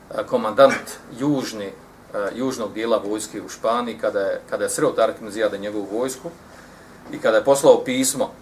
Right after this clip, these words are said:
Lodriku, njegovom caru, i rekao, ovo je zanim-, znači, ovo je zaista zanimljivo i to treba spominjati, da je rekao: "Jel, došla mi je vojska, ne znam, je,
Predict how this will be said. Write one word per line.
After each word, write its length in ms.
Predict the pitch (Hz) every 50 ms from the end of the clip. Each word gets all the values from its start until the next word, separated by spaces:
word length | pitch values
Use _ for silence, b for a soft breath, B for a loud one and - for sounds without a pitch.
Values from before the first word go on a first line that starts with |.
| - - - - - - - - - - - - - - - - - - - - - - - -
Lodriku, 500 | 110 110 113 113 123 135 127 - - - - - - - - - -
njegovom 340 | 104 104 101 104 98 92 -
caru, 320 | - 117 113 117 165 170 160 - B B B B B B B B B B -
i 120 | - - 104
rekao, 520 | 113 123 123 - 135 123 120 117 113 110 113 - - - - - - - - - -
ovo 100 | 104 104
je 60 | 107 101
zanim-, 280 | 98 107 110 147 156
znači, 260 | 120 113 107 - -
ovo 180 | 113 107 107 104
je 140 | 101 98 98
zaista 380 | 98 98 110 117 117 - 127
zanimljivo 400 | 110 117 113 123 135 135 127 101
i 40 | 92
to 100 | - 101
treba 320 | - 120 120 113 113 104 - B B B B B
spominjati, 540 | - - - 127 127 131 113 92 85 - - - B B B B B B B B - -
da 80 | - -
je 60 | 110
rekao: 320 | 113 117 117 - 113 104
"Jel, 220 | 107 113 117 110 110 - - - - - - -
došla 360 | 107 110 113 - - 117 110
mi 60 | 107
je 120 | 104 101 95 92
vojska, 500 | 101 104 113 120 120 - - 135 117 113 113
ne 140 | 113 113 113
znam, 220 | 113 113 110 107
je, 120 | 107 104